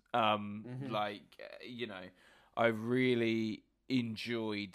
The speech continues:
Speaker 1: that. It felt like such classic Batman. <laughs> You know what I mean?
Speaker 2: Mm.
Speaker 1: There's, there's a casino, there's money laundering. Batman comes in, he's kicking ass. There's a great chase sequence. There's then, then the villain's introduced and muddles everything up. Like, yeah,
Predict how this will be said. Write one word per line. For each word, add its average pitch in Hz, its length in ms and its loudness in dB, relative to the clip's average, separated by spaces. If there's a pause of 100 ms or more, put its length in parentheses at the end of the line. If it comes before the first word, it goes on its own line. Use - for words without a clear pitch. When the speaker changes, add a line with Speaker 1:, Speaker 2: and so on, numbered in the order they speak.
Speaker 1:
that. 110 160 4
It 120 180 0
felt 147 300 6
like 127 240 4
such - 460 -2
classic - 880 2
Batman. - 500 -4 (120)
<laughs> - 100 -16
You 139 140 -2
know 123 100 6
what 117 100 6
I 117 40 2
mean? 110 220 0
Speaker 2:
Mm. - 20 -4
Speaker 1:
There's, 101 280 -2 (380)
there's 107 220 2
a 104 60 -8
casino, 127 760 4
there's 107 240 -4
money 123 380 4
laundering. 120 840 2 (480)
Batman 117 460 4
comes 117 380 2
in, 120 240 2
he's 110 160 -6
kicking 110 400 -2
ass. 113 460 0
There's 101 180 -10
a 101 40 -10
great 104 360 -4
chase 113 320 0
sequence. 113 840 -6
There's 98 220 -8
then, 110 340 -6
then 123 240 10
the 120 80 8
villain's 120 400 6
introduced 123 640 -2
and 107 180 -2
muddles 117 320 0
everything 113 380 0
up. 113 220 4
Like, 98 180 2
yeah, 90 160 -2